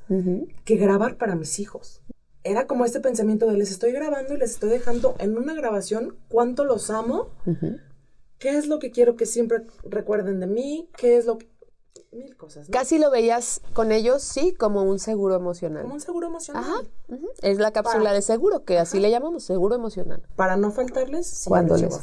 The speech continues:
Speaker 1: falta.
Speaker 2: faltar, ¿no?
Speaker 1: Ujú.
Speaker 2: Y entonces cuando nace Julieta y pasa todo lo que pasa, o sea, rapidísimo,
Speaker 1: Ujú.
Speaker 2: estuve un poco grave, tuve una hemorragia, bueno,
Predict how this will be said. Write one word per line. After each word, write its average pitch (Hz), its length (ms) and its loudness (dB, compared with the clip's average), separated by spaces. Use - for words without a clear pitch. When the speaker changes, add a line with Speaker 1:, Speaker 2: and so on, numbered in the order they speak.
Speaker 1:
falta. - 180 -8
Speaker 2:
faltar, - 180 -8
¿no? 220 240 4
Speaker 1:
Ujú. 415 80 -2
Speaker 2:
Y 240 100 0
entonces 262 360 0
cuando 269 240 -4
nace 277 260 -4
Julieta 302 680 -2
y 190 160 -4
pasa 202 400 0
todo 285 240 2
lo 269 120 2
que 262 100 4
pasa, 254 360 2
o 220 60 -2
sea, 170 280 0
rapidísimo, 214 840 -2
Speaker 1:
Ujú. 180 340 -2
Speaker 2:
estuve 175 320 0
un 196 80 4
poco 175 260 2
grave, 320 420 0
tuve 214 200 -6
una 196 120 0
hemorragia, 277 520 0
bueno, 143 280 -8